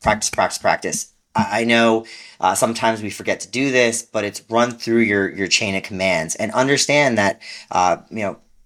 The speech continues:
turnover does happen within a company. So if there is someone who leaves the company, make sure that someone is put in their position. So each person will have a, t-, a task. So O F B Easy and Easy Prep,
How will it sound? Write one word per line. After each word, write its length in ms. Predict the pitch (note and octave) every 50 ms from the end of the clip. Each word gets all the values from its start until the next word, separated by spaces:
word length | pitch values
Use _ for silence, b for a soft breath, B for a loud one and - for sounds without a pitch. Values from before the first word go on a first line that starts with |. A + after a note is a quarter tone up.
| _
turnover 480 | - - C#3+ C#3+ D3+ D3+ D#3+ D3 D3+ C3+
does 220 | A#2+ B2 A#2+ -
happen 520 | - B2 A2+ A#2 A#2 - D#2 C2 C#2 - -
within 260 | G2 G2 - G#2 F#2+
a 60 | F#2+
company. 460 | - - A2 A2+ A2+ A2 F#2+ F2 E2+
So 220 | - - A#2 G#2 A2
if 180 | B2 - -
there 180 | C3+ B2+ A#2+ A2+
is 300 | A2 B2+ C#3+ D3+ D3 -
someone 260 | - C3 B2+ A#2+ A2+
who 80 | A#2+ G#2+
leaves 320 | G2+ F#2+ F#2 G2 G#2 G#2
the 80 | A2+ A2+
company, 380 | A#2 - B2 B2+ - G#2+ G2+
make 200 | G2 G2 G2+ F#2+
sure 180 | - - A2+ G2+
that 160 | G#2+ F#2 -
someone 420 | - - A2+ A2 A2 A2 G#2 G2+ G2
is 160 | F2+ F#2 -
put 220 | - - A2 -
in 80 | - F#2
their 140 | F#2 F2 E2+
position. 640 | - - F#2 F2 F2+ F#2 F#2 - F#2+ C#2+ C#2+ C#2+ B B B B B B B
So 140 | - - B2
each 280 | B2+ D#3 E3 D#3+ - -
person 540 | - C#3+ D3+ D3 - C3+ A#2 A2 G#2+ G2 G#2
will 140 | A2 G2
have 440 | - - - B2+ A#2 A2+ A2 A2 -
a, 140 | C2+ F2+ F#2
t-, 260 | E2+ - - - - -
a 80 | G2
task. 600 | - - - G#2 F#2+ F2+ D#2 - - - - -
So 280 | - - A#2+ G#2+ G#2 B B B B B B -
O 140 | C#3 C#3 D#3
F 120 | D3+ D3+
B 120 | - C3+
Easy 380 | B2 B2 B2 B2 B2 A#2+ A#2 A2
and 100 | G2+ G2+
Easy 220 | G#2+ A2 A2+ A#2
Prep, 440 | A2+ - - A2 G#2 G2 - - B